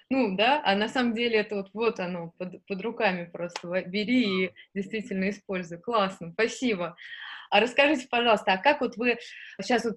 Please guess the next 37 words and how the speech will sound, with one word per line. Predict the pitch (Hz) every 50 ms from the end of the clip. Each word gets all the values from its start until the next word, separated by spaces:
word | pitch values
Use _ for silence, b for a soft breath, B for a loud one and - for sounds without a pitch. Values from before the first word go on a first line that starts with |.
| - -
ну, | 240 240 220
тем | - 233 214 202
более, | 247 240 233 208
вот | 196 -
если | 202 202 196 - 196
вот | 190 190
вы | 196 196
говорите, | 196 202 208 208 -
что | - - _ - 196
период, | 190 - 220 220 226 254 262 240 240 -
когда | 208 180 185 202 202
вот | 196 196
вы | 202 214 196
вроде | 208 214 214 196 202
как | 208 214 202 185
бы | -
щас | - 220 208 208
отстраиваете, | 214 208 - - - 202 196 185 180 175 175 - - -
при | 196 208
этом | 208 214 214 214
очень | 208 208 - 220
много | 214 214 208
возможностей, | 214 220 220 220 214 202 190 185 170 185 175 170 - - _ 180 175 170
очень | 170 180 190 - 208 214
много | 226 233 226 247
вызовов | 208 185 202 233 233 240 233 214 - -
получается, | - 196 185 190 196 185 175 -
потому | 185 180
что | 175 175
даже | 196 190 190 190
вот | 190 -
такой | 202 196 214 202
клиент | - 214 208 208 214 226 220 214
огромный, | 190 185 190 196 202 196 185 180 170 175
это | 175 - 190 175
же | 180 185 180 185
и | 180